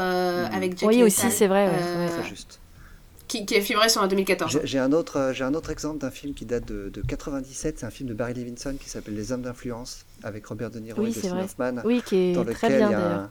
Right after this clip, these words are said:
Speaker 2: un,
Speaker 3: ouais.
Speaker 2: ouais, dans lequel il y a un scandale qui éclabousse un, un candidat à la, à l'élection présidentielle, et pour, euh, pour, euh, faire en sorte que les électeurs ne, ne sachent pas trop ce qui se passe, euh, des, des producteurs de télévision décident d'inventer une guerre en, euh,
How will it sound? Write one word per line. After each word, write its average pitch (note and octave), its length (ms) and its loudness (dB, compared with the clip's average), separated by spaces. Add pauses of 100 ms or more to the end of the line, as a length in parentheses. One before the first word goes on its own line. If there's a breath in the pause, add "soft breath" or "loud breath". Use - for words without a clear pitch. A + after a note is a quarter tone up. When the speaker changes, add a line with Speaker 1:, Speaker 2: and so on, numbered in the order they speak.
Speaker 2:
un, F#3 60 -8
Speaker 3:
ouais. F3 160 -6
Speaker 2:
ouais, G#2+ 180 -8
dans A2 140 -6
lequel A#2+ 240 -2
il A2+ 40 -2
y A2 40 -2
a G#2 60 -4
un G#2+ 60 -4
scandale A#2+ 420 -4
qui G#2+ 100 -10
éclabousse G#2+ 380 -12
un, F#2 180 -8
un G2+ 80 -8
candidat A2+ 440 -4
à - 20 -6
la, G2 420 -10 (160)
à G#2 60 -8
l'élection G#2 340 -8
présidentielle, G#2+ 640 -6
et G#2+ 60 -4
pour, G2 280 -10
euh, F#2 140 -10 (680 loud breath)
pour, G2+ 220 -8
euh, G2 160 -6
faire A#2+ 220 -6
en - 60 -6
sorte - 280 -4
que B2+ 80 -4
les G#2+ 280 -2
électeurs B2 380 -2
ne, G#2+ 160 -6
ne G#2 140 -8
sachent - 240 -10
pas B2 80 -4
trop - 180 -10
ce - 60 -16
qui - 100 -16
se - 80 -16
passe, C#3+ 340 -6
euh, G#2 340 -2
des, G#2 200 -2
des G#2 120 -4
producteurs A#2 360 -6
de A2+ 80 -8
télévision A2 480 -8
décident A#2+ 340 -8
d'inventer G#2 280 -8
une G#2+ 120 -6
guerre A#2 260 0
en, G#2+ 80 -8
euh, G#2 260 -10